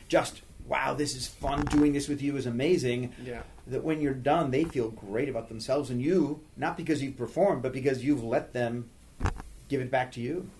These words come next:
Speaker 2: Yes, and sex is an extension of all the work, the vulnerability work that we've been talking about.
Speaker 1: Yeah.
Speaker 2: It is just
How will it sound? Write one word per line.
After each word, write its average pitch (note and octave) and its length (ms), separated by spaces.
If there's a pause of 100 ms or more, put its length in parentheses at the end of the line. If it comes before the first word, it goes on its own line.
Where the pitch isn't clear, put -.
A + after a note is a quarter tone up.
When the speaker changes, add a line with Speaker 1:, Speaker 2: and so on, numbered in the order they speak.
(220)
Speaker 2:
Yes, C#3 460
and C3 160
sex - 540
is C3+ 460 (300)
an C3+ 120
extension D3+ 520
of A2 120 (100)
all D#3+ 460
the F3 80
work, C#3+ 360
the C#3+ 60
vulnerability A#2+ 720
work G#2+ 220
that A#2 100
we've G#2+ 140
been G#2+ 140
talking A2+ 340
about. G#2+ 300 (120)
Speaker 1:
Yeah. A2 180 (760)
Speaker 2:
It E3 120
is D#3 280
just - 500